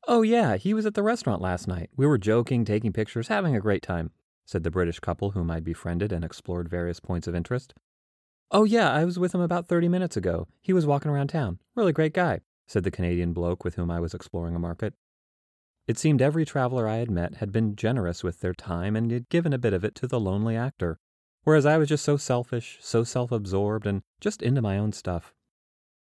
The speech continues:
I don't really have any good reason for why I snubbed Matt all those years ago.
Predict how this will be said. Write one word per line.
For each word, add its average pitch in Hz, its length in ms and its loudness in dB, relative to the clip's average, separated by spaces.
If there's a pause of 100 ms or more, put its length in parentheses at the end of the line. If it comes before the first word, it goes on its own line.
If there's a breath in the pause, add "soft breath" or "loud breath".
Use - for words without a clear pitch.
(320)
I 147 120 2
don't 165 140 4
really 151 180 6
have 135 160 2
any 123 120 4
good 107 200 0
reason 95 340 0
for 107 160 -2
why 90 240 0
I 85 60 -2
snubbed 90 420 -4
Matt 90 260 -2
all 92 140 -2
those 98 220 0
years 98 160 0
ago. 98 420 -2